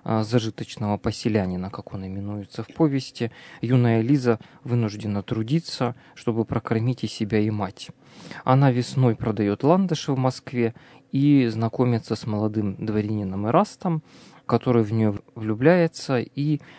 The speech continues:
ради этой любви к ней готов оставить все. Они проводят вместе все вечера, однако как только, а, Лиза у нас теряет невинность, она теряет и интерес для, м, Эраста.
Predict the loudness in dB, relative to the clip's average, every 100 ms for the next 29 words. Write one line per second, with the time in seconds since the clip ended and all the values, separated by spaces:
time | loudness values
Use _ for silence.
0 | -2 2 4 4 2 0 0 -2 -2 -2
1 | -2 -2 -2 -2 -4 -8 _ _ -2 -2
2 | -2 -10 -10 -10 -8 -2 0 0 -6 -6
3 | -6 -6 _ _ _ _ _ _ _ 6
4 | 6 6 2 2 0 0 -2 -4 -8 -10
5 | -8 -8 -6 -2 2 2 -2 -18 -16 0
6 | 2 4 4 2 -4 -4 -2 -2 -2 -4
7 | -4 -20 -8 -2 0 2 2 0 0 -2
8 | -2 -16 -18 -6 -2 -2 -4 -8 -12 -4
9 | 0 2 2 0 2 4 4 4 0 -4
10 | -4 -2 0 2 2 0 -2 -2 0 0
11 | -4 -2 -2 -2 -4 -14 -20 _ _ -14
12 | -10 -4 0 0 0 _ _ -2 2 2
13 | 2 2 0 -4 -16 -16 -16